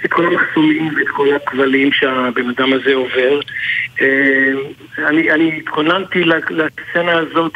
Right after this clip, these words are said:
וכמעט לא שיתפתי אף אחד חוץ מאת אורי, כמובן, אה, שעבד איתי עליה,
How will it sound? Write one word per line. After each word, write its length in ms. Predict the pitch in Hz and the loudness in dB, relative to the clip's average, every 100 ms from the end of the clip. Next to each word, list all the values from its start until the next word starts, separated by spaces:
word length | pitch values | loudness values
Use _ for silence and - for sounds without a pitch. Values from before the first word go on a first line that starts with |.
| - | -2
וכמעט 600 | 147 147 - 156 185 185 | 0 -2 -6 -4 -2 -2
לא 100 | 180 | -2
שיתפתי 680 | 180 180 - 180 - - 165 | -2 -4 -2 -4 -2 -2 0
אף 60 | 156 | 0
אחד 140 | 156 | -4
חוץ 200 | - 170 160 | -2 -2 0
מאת 180 | 143 | 2
אורי, 260 | 156 170 156 | 2 0 0
כמובן, 560 | 127 123 120 127 127 127 | -4 -6 -2 0 0 -2
אה, 400 | 127 123 127 127 123 | -2 0 -2 -2 -2
שעבד 440 | - 120 131 143 | 0 0 0 0
איתי 220 | 139 120 | -2 -4
עליה, 300 | 113 117 117 | -4 -4 -6